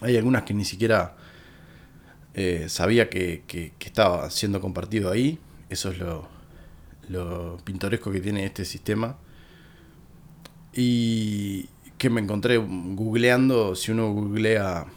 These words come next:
eh, obviamente en Google, ponen a Pura Escucha Podcast, eh, les van a tirar un montón de enlaces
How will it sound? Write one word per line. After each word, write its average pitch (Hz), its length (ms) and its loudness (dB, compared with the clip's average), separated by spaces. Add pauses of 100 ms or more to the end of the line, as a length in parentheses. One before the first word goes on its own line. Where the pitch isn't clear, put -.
(320)
eh, 87 340 -8 (360)
obviamente 92 500 -8 (240)
en 98 140 -6
Google, 104 320 -2 (640)
ponen 110 380 2
a 104 140 0
Pura 113 200 0
Escucha 110 500 -2 (160)
Podcast, 127 560 0 (340)
eh, 104 440 0
les 101 100 -2
van 120 140 4
a 127 80 4
tirar 123 220 6
un 123 60 4
montón 117 300 6
de 127 80 6
enlaces 135 600 0